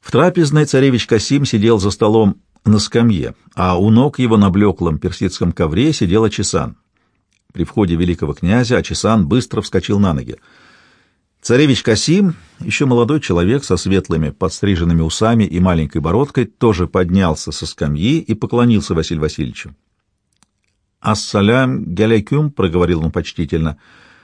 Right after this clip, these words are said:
"Ва галейкюм ассалям", ответил великий князь и пригласил царевича к столу хлеба-соли откушать.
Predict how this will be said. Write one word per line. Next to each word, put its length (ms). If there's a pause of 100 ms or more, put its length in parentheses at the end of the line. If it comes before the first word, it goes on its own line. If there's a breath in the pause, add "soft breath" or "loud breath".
(480 soft breath)
"Ва 160
галейкюм 480
ассалям", 600
ответил 500
великий 380
князь 420
и 100
пригласил 520
царевича 460
к 40
столу 320
хлеба-соли 560
откушать. 480